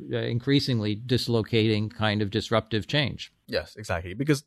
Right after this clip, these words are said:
Speaker 2: to answer the question, have we reached peak integration? I think what we've described here essentially is how far we are today in,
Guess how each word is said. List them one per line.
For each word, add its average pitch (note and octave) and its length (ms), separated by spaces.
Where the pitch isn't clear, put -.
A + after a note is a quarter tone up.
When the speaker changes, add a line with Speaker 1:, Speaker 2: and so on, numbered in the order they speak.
Speaker 2:
to - 100
answer F3 240
the D3 80
question, B2 400
have A#2 220
we A2+ 100
reached G2+ 400
peak - 320
integration? G2 480
I F#2 60
think G#2+ 120
what G2 80
we've G2 100
described G#2+ 440
here F#2+ 140
essentially F#2+ 360
is F#2 120
how G2+ 240
far A#2 280
we D3+ 180
are E3 160
today D#3+ 340
in, D#3+ 120